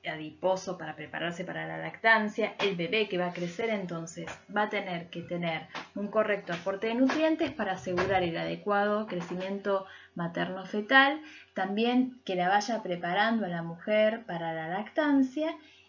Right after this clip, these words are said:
y que garantice que entre los distintos embarazos que puede llegar a tener, porque hay mujeres que tienen más de un niño, el estado nutricional también sea el adecuado, que eso sería el intervalo intergenésico, el intervalo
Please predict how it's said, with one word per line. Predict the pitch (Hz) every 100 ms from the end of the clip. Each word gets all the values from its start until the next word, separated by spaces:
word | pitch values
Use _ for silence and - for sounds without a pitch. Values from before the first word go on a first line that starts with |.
| _ _
y | 370 370
que | - 381 370
garantice | 349 339 349 370 349 - 220 -
que | 269 277
entre | 220 202 202 190
los | 190 185 180 - - - _ _
distintos | 214 202 - 269 262 269 269
embarazos | 262 285 302 262 175 -
que | -
puede | 175 202 208
llegar | 208 208 208
a | 214
tener, | 262 302 277 -
porque | 165 -
hay | 165
mujeres | 165 - 185 175
que |
tienen | - 175 175 180
más | 185 180
de | 226
un | 254
niño, | 285 277 262 285 339 - - - - -
el | 302
estado | 302 - 302 294
nutricional | 302 269 277 262 285 294
también | 302 269 226 233
sea | 247 254 240
el |
adecuado, | 202 170 170 254 208 175 - - _
que | 190
eso | - 226
sería | 226 214 233 247 254 -
el | 208
intervalo | 208 208 196 196 202 233
intergenésico, | 214 180 175 - 185 170 - - - - -
el | - 185
intervalo | 196 196 214 220 214 226 254